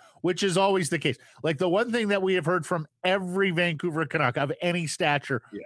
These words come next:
Speaker 1: probably, uh, you know, with
Speaker 2: Yeah.
Speaker 1: Roberto Luongo somewhere at the top, is, "Every time I get stopped in town, it's hugely positive."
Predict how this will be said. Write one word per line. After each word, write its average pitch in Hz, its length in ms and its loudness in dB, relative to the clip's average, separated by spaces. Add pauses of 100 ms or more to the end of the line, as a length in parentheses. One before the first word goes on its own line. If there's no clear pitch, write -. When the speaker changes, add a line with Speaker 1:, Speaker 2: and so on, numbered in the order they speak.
Speaker 1:
probably, 165 560 0 (120)
uh, 156 320 -2 (120)
you 160 200 -4
know, 143 100 2
with 135 220 -2
Speaker 2:
Yeah. - 100 -12
Speaker 1:
Roberto 147 340 2
Luongo 160 460 2
somewhere 147 300 0
at 131 100 -2
the 123 80 -4
top, 156 340 0
is, 117 260 -4 (580)
"Every 180 160 -4
time 147 200 -2
I 131 80 0
get 117 140 -4
stopped 143 380 -4
in 117 100 -6
town, 110 240 -2
it's - 160 -8 (680)
hugely 240 500 -2
positive." 135 640 -4